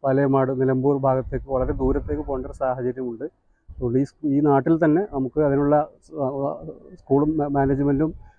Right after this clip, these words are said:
അതുപോലെ തന്നെ പി ടി എ ഒക്കെ അതിനുള്ള സൗകര്യം നിലവിൽ ഒരുക്കിയിട്ടുണ്ട്. മൂന്ന് ഹയർ സെക്കൻഡറിക്ക് അനുയോജ്യമായ മൂന്ന് ക്ലാസ്സുകൾ നിലവിൽ സജ്ജമാണ്.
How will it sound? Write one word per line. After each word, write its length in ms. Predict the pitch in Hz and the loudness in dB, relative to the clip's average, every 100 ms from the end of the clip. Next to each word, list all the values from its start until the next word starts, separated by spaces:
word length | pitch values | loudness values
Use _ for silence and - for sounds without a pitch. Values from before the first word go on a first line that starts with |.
| _ | _
അതുപോലെ 220 | 139 135 123 | 4 4 4
തന്നെ 180 | 135 131 120 - - - | 4 4 2 -6 -12 -2
പി 80 | 151 | 2
ടി 120 | 135 | 8
എ 60 | 165 | 10
ഒക്കെ 240 | 156 165 | 10 6
അതിനുള്ള 520 | 160 156 143 151 151 | 4 2 0 4 4
സൗകര്യം 480 | 151 147 143 151 160 | 4 4 6 6 4
നിലവിൽ 280 | 156 151 156 | 4 4 4
ഒരുക്കിയിട്ടുണ്ട്. 640 | 147 139 - 160 139 117 104 _ _ - - _ - | 4 4 4 4 4 0 -2 _ _ -20 -20 _ -4
മൂന്ന് 440 | 139 131 139 151 160 151 160 160 - 156 | 0 2 4 6 4 0 -6 -8 -8 2
ഹയർ 140 | 147 139 | 2 2
സെക്കൻഡറിക്ക് 480 | 147 151 147 147 | 0 2 4 4
അനുയോജ്യമായ 580 | 143 139 151 143 156 151 | 4 6 4 4 4 4
മൂന്ന് 300 | 147 143 151 | 4 2 2
ക്ലാസ്സുകൾ 520 | 147 135 - 147 147 | 2 2 0 -2 -2
നിലവിൽ 260 | 135 127 143 | 0 0 -2
സജ്ജമാണ്. 600 | - 127 117 151 139 127 | -4 -8 -2 0 0 -4